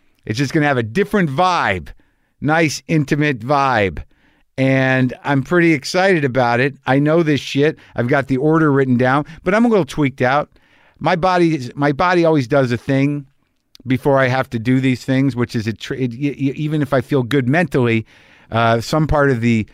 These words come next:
a deeper part of my brain says, "Well, that's okay. I'm glad you're feeling good about yourself, but we're gonna fuck you from in here, and maybe, maybe you'll get a cold sore. How about, uh, a slight fever?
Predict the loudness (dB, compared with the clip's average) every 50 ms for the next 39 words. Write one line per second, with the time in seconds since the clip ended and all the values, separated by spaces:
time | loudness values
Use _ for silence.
0 | _ _ -6 -4 -4 -2 0 -2 0 0 0 0 0 2 2 2 2 2 0 0
1 | 0 0 0 0 0 -2 -2 -2 0 0 0 0 -2 -6 -14 -20 -20 -20 -8 -2
2 | 0 0 0 2 0 0 -2 0 0 0 2 2 2 2 2 0 0 0 -4 -2
3 | -2 0 0 0 0 0 0 0 0 0 0 0 -2 -2 0 0 0 -2 -4 -2
4 | -2 0 0 0 0 -2 -2 -2 -2 -2 -2 -2 -2 -2 0 0 0 0 0 0
5 | 2 2 2 2 2 0 0 -4 -8 -16 -20 -20 -20 -20 -12 -4 -2 -2 0 2
6 | 0 0 -2 -2 -4 -4 -2 0 0 0 2 2 0 0 -2 0 0 0 0 0
7 | 0 -2 0 0 0 0 0 -2 -4 -4 -4 -2 0 0 0 0 0 0 0 0
8 | 0 0 -2 -4 -8 -4 -2 -2 0 -2 -2 -4 -6 -6 -6 -4 -2 -4 -4 -4